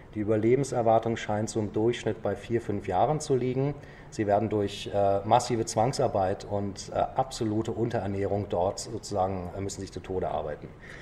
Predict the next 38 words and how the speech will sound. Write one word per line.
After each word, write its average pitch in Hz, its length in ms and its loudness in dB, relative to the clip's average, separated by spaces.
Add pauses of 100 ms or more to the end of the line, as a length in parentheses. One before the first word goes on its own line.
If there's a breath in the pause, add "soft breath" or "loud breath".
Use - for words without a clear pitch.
(420 loud breath)
Und, 107 480 0
ähm, 107 280 2
es 110 120 0
gibt 104 220 0
wenigen, 107 640 4 (140)
denen 104 180 0
die 101 60 -4
Flucht 113 320 -2
daraus 95 500 0 (100)
gelungen 120 400 2
ist. 135 300 -2 (300 loud breath)
Und 104 80 -4
es 98 100 -4
gibt - 160 -2
ein 107 140 2
zweites 110 580 2
Lagersystem 113 880 4
zur - 200 -4
Umerziehung. 127 600 2 (100)
Da 107 140 0
kommen 110 460 0
sie, 104 200 -2
wenn 104 140 0
sie 98 80 -4
Glück 110 220 0
haben, 104 160 4
auch 92 100 2
lebend 127 300 2
wieder 117 180 4
raus. 107 420 4
Aber 101 160 0
es 98 120 -2
ist - 100 -8
natürlich 101 240 -6
trotzdem - 320 -4
eine 101 140 -2
furchtbare 98 480 -2
Zeit, 95 320 -2